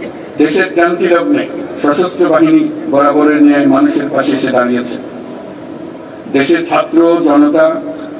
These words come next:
ও, এবং সাধারণের পক্ষে দাঁড়িয়ে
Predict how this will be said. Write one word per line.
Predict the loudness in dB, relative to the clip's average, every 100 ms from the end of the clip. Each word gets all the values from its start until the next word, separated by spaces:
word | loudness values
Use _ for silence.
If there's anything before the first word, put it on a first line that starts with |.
| -14 -16 -18 -8
ও, | 0 0 -2 -8 -12 -14 -14 -16 -16 -18 -18 -18 -18 -6
এবং | 0 2
সাধারণের | 2 2 2 4 2 2
পক্ষে | -2 -4 -6 -8 -10 -12 -14 -14 -10 -2
দাঁড়িয়ে | 2 4 4